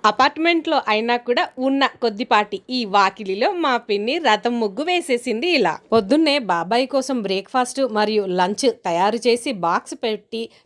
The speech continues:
తనని వర్క్కి పంపించేశాక నా కోసం, నాన్న కోసం మరియు నానమ్మ కోసం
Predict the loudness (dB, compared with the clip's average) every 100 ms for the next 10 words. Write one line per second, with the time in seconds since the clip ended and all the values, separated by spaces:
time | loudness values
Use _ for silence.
0 | -4 0 2 2 0 0 -2 -2 -4 -2
1 | 0 -2 -4 -2 -2 0 -2 0 0 0
2 | -4 -20 _ -2 0 0 0 0 0 -2
3 | 0 0 0 -2 -2 -4 -4 -4 -4 -4
4 | -2 0 0 -2 0 0 0 0 0 0
5 | -2 0